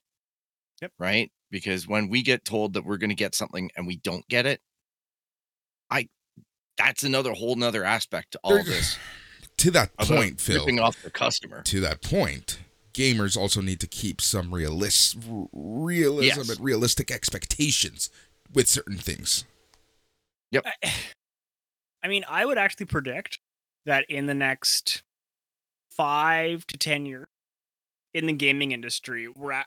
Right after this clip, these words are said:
Speaker 1: I, I mean, I, I don't disagree, but it's always, always really hard to be like, "Hey, culture, change."
Speaker 2: <laughs> Yeah.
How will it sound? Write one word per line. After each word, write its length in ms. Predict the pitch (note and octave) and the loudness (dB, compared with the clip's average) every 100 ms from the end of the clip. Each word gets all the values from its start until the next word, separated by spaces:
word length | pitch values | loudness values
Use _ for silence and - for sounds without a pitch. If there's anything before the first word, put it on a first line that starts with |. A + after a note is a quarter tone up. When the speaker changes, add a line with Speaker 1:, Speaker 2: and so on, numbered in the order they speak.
| _ | _
Speaker 1:
I, 60 | D#3 - - | -20 -20 -4
I 40 | E3 | 0
mean, 120 | E3+ - | 0 -2
I, 60 | - _ _ _ G#3+ | -14 _ _ _ 0
I 40 | |
don't 160 | A3 E3+ | 0 -4
disagree, 540 | D#3 - B2+ B2 D3 | -14 -14 -10 -8 -8
but 160 | F3 C3+ | -10 -6
it's 80 | C#3 | -4
always, 160 | D3 | -2
always 260 | E3+ E3+ D#3 | 0 0 0
really 180 | D#3+ D3 | -2 -2
hard 320 | C3+ C#3 C#3+ | 2 0 0
to 60 | |
be 160 | B2 C3 | -4 -4
like, 320 | C3 B2 - - _ - | 0 -2 -2 -8 _ -4
"Hey, 160 | C4 A#3 | -2 -2
culture, 600 | - C4 B3 - B2 - _ _ _ _ _ _ _ _ | 2 2 2 -4 -6 -8 _ _ _ _ _ _ _ _
change." 800 | - C4 A#3+ F#3 B2+ A#2 - - _ _ _ _ - | 0 2 4 2 -6 -10 -10 -12 _ _ _ _ -20
Speaker 2:
<laughs> 300 | - C3+ - | -6 -4 -2
Yeah. 160 | G#2 | -4